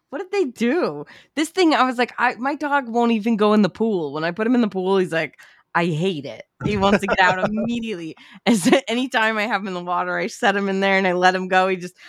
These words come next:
Speaker 1: immediately takes a beeline right
Speaker 2: <laughs>
Speaker 1: for the fucking stairs so we can get out. So I'm like, I've never seen a dog that's just like, "Yep, I'm going off the cruise ship. It's like, no land in sight. This is fine." <laughs> Like, "What,
Speaker 2: <laughs>
Speaker 1: what the fuck is this dog thinking?" I, he must have been ready for,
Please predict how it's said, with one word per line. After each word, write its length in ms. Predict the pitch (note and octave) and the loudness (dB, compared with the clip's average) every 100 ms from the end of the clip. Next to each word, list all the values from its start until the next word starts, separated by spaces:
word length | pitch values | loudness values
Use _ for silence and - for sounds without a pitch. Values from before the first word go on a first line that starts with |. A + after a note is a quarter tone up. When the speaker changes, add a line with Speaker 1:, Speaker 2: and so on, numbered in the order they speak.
| - G#3 | -10 0
Speaker 1:
immediately 720 | A#3 B3 C4+ C4+ B3+ A#3 A3 | 4 6 6 6 2 0 -2
takes 260 | A3+ F#3+ | 0 0
a 120 | F#3+ F#3 | -2 -2
beeline 400 | G3 G3 F#3+ F#3 | 2 2 2 0
right 280 | F#3+ G3+ - | 0 -2 -4
Speaker 2:
<laughs> 60 | F#3+ | -6
Speaker 1:
for 100 | G#3+ | -6
the 120 | G3+ | -4
fucking 340 | G3+ G3 A3 | -4 -4 -6
stairs 460 | - - F3 F#3 F#3+ | -6 -2 0 0 -2
so 120 | F#3 | -2
we 120 | E3+ | -2
can 140 | F3 E3 | -4 -4
get 160 | F3+ | -2
out. 300 | E3 D#3+ D#3 - - _ | 2 2 0 -8 -20 _
So 140 | B3+ | 0
I'm 80 | A#3+ | 2
like, 120 | A3+ | 0
I've 100 | A3 | -2
never 240 | G#3+ A3+ A#3+ | 0 0 -2
seen 180 | B3 A#3+ | -4 -4
a 80 | |
dog 380 | G#3 G3 F#3 F#3+ | 0 4 4 2
that's 180 | E3+ D#3+ | -8 -20
just 160 | F#3+ - | -16 -12
like, 220 | E3+ D#3+ | -12 -8
"Yep, 180 | A#3+ D4 - | -8 -6 -2
I'm 180 | A3+ G#3 - F#3+ | -2 -2 -8 2
going 340 | G3 D4+ D#4 | 4 4 4
off 180 | F4 F4+ | 2 0
the 80 | D#4 | -10
cruise 440 | - G4+ G#4 G4+ | -14 -8 -6 -6
ship. 320 | - D4 B3+ - | -6 -4 -4 -4
It's 160 | C#4+ - | -2 2
like, 180 | E4 D#4+ | 2 4
no 320 | D4+ D4 E4+ | 4 4 2
land 400 | F4 D#4+ D#4+ D4+ | -4 -4 -4 -4
in 160 | D#4+ D4+ | -10 -10
sight. 400 | - D4+ D4 C4+ - | 0 2 2 -2 -10
This 200 | F#4+ F#4 | -10 -10
is 120 | F#4 | -4
fine." 380 | C#4+ D4 C#4+ C#4+ | 0 2 0 -4
<laughs> 40 | - - - | -14 -18 -8
Like, 300 | C4 G4+ - - G#4+ | 0 2 2 0 0
"What, 140 | B4 - | 0 0
Speaker 2:
<laughs> 360 | - - _ | -6 -6 _
Speaker 1:
what 160 | A4 B4 | -2 0
the 140 | A4 A4+ _ | 0 -2 _
fuck 200 | A#4+ A#4+ A4 | 0 0 -2
is 160 | A4 F#4+ | -4 -6
this 160 | G4 | -6
dog 300 | - E4+ D#4+ | 0 2 0
thinking?" 460 | E4+ F4 E4 G#3+ E3 | -2 -2 0 -4 -4
I, 160 | F3+ F#3+ | -2 -2
he 140 | A#3 | 0
must 240 | A3+ A3+ G#3+ | 0 0 -2
have 80 | F#3+ | -2
been 240 | F3 D#3+ | -2 0
ready 260 | E3 D#3+ E3 | 0 0 -2
for, 200 | - | -6